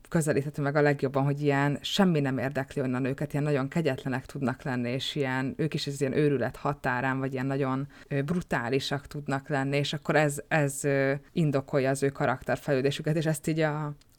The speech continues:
Oppenheimerben is egy, vagy így picit föl lehetett fejteni, csak ott nem annyira volt ez kidomborítva, hogy az, hogy ez a nő, meg ez a kapcsolatuk volt, és aztán ő öngyilkos lett, ez hogyan hatott rá,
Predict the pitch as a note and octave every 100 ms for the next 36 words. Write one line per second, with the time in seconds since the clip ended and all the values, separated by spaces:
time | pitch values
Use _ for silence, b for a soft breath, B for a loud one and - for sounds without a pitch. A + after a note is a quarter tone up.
0 | _ F#3+ G#3 B3+ E3+ C#3+ D3 C#3 C#3+ D3
1 | C#3+ - E3+ E3 D3 F#3+ - E3+ - E3
2 | D3 D3 D3+ - D3+ C#3+ D#3 D#3+ D3+ D3
3 | E3+ - E3+ E3 D3+ C#3+ C#3 D3 b -
4 | D3 D3 D3 - D#3 C3 C#3 C#3 D3 -
5 | C#3+ C#3 C3+ C#3+ - D3+ C#3 C#3 C#3+ C#3+
6 | C#3 C3+ C#3 b b b - C#3 C#3+ C#3+
7 | C#3+ C#3+ - C#3 C3+ D3 - C#3 C#3 C#3+
8 | C3+ - C3+ D3 C#3 C#3 C#3+ C#3+ C#3+ D3
9 | D3 D3 C#3 - C#3+ B2+ C3 C3+ B2 -
10 | C3+ C3+ C#3